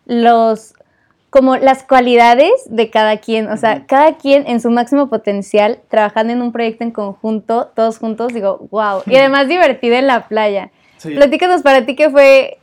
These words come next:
Speaker 1: irnos a la playa, toda la aventura, un poquito más de Boca de Pascuales.
Speaker 2: Eh...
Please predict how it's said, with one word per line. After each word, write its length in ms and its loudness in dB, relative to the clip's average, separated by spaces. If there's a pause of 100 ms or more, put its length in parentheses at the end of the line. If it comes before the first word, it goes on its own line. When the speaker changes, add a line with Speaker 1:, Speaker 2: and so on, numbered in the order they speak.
Speaker 1:
irnos 320 0
a 60 2
la 180 0
playa, 440 2
toda 140 0
la 100 -2
aventura, 840 -2
un 100 -6
poquito 300 -6
más 160 -2
de 80 -2
Boca 180 -4
de 100 0
Pascuales. 840 -2 (520)
Speaker 2:
Eh... 1040 -12